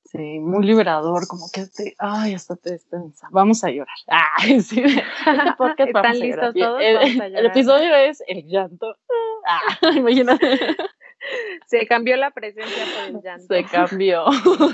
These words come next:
Speaker 1: Sí, sí, sí. No, no es cierto. No, pero pues sí, no se detengan a sentirse. Es también parte de esa presencia. No parar. Si quieren reír, si quieren llorar, si se quieren enojar, realmente, uy, expresarlo.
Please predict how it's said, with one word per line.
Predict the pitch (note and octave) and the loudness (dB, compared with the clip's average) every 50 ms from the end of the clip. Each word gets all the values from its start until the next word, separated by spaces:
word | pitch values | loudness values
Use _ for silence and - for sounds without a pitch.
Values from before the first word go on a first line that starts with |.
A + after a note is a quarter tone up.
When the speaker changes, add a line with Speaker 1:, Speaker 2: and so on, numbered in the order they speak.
| C#4 B3+ | 0 -2
Speaker 1:
Sí, | |
sí, | - - G3 F#3 F#3 E3 G3 F3 - | -4 -6 -16 -16 -14 -14 -14 -14 -16
sí. | A3 - - | -16 -18 -16
No, | - - - | -16 -14 -12
no | D3 D3 | -12 -12
es | C3+ | -12
cierto. | - F#2 - - - _ _ _ - - - - - - - - _ - | -14 -16 -18 -18 -20 _ _ _ -20 -20 -20 -20 -20 -20 -20 -20 _ -4
No, | A3+ C4+ D4 D4+ C#4 A3+ | 2 4 4 4 4 4
pero | B3 A#3+ A#3 | 2 2 4
pues | A#3+ B3 B3+ | 2 2 2
sí, | A#3 C#4 C#4 | 2 0 0
no | D#4 D#4+ | 0 0
se | C#4 D4+ | 2 2
detengan | D4 C4 G3+ - G#3 G#3+ A3 G#3+ G3+ F#3 F3+ E3+ | 2 2 2 0 -4 -2 0 0 -2 -2 -2 -6
a | E3 | -10
sentirse. | E3+ - D#3+ E3+ E3+ - F#3 F#3 F3+ F3+ - - D#3+ D#3 D#3 D#3 _ _ _ _ _ - | -10 -10 -12 -12 -10 -8 -8 -8 -8 -8 -10 -10 -10 -10 -12 -14 _ _ _ _ _ -20
Es | F#3+ - _ | -20 -10 _
también | - F3 F3+ F3 E3 E3+ D#3+ | -4 -4 -4 -4 -8 -10 -8
parte | D#3+ D#3+ D#3 - - D#3 | -8 -8 -8 -6 -6 -6
de | D3+ D3+ | -6 -6
esa | D3+ - - - - - D3+ _ _ _ _ _ _ _ _ - | -6 -8 -12 -12 -12 -14 -16 _ _ _ _ _ _ _ _ -6
presencia. | - D#3+ D#3+ E3 D#3+ - D3+ D#3 D3+ D#3+ - - - D#3 D3+ D3+ _ _ _ _ _ _ _ - | -4 -2 -2 -2 -2 -2 -2 -2 -2 -6 -10 -12 -12 -12 -14 -16 _ _ _ _ _ _ _ -16
No | - E3+ E3+ E3+ E3 | -14 -12 -12 -12 -8
parar. | - E3+ E3 E3+ E3+ E3+ F3 - - _ _ | -6 -4 -4 -4 -4 -6 -8 -10 -16 _ _
Si | - - F#3 F3 | -16 -14 -14 -12
quieren | - - F3+ F3 E3+ E3+ E3+ E3+ F3+ - | -8 -8 -8 -6 -8 -10 -10 -12 -14 -8
reír, | - - F3 F3 F3+ F#3 F#3 F#3+ F3 - - _ _ _ _ _ _ _ _ _ | -2 -2 -2 -2 -2 -4 -6 -6 -6 -8 -10 _ _ _ _ _ _ _ _ _
si | _ - F#3 | _ -20 -16
quieren | - - E3+ E3+ E3 E3+ | -12 -8 -8 -6 -4 -2
llorar, | E3 D#3 D#3+ F3+ G3 G3+ G#3 G#3+ | 0 0 4 4 6 6 4 4
si | G3 - - E3 | 0 -4 -14 -14
se | - E3+ E3+ | -14 -12 -10
quieren | - F#3 E3+ F3+ F3+ F3+ | -6 -6 -4 -4 -4 -4
enojar, | F3 E3 D#3+ D#3+ D#3 - - E3 D#3+ E3+ F3+ G#3 G#3+ G#3 _ - - - - _ _ _ - | -6 -8 -10 -10 -10 -6 -2 0 2 2 2 2 0 -4 _ -20 -20 -20 -20 _ _ _ -2
realmente, | - F#3+ G3 G3 G3 G3 G3 G3 G3 G3 F#3 G#3 G#3 - - | 2 4 4 4 2 0 -2 -2 -4 -2 0 0 0 0 0
uy, | - G3+ G3+ A3 G#3+ F3+ D3+ | 0 2 2 2 2 2 -2
expresarlo. | C#3+ - - - - D#3 - - E3+ E3+ F3+ F3+ E3+ E3 D#3 D#3 D#3+ D#3 | -6 -8 -10 -14 -14 -14 -8 -4 -2 0 0 -2 -2 -6 -8 -8 -10 -14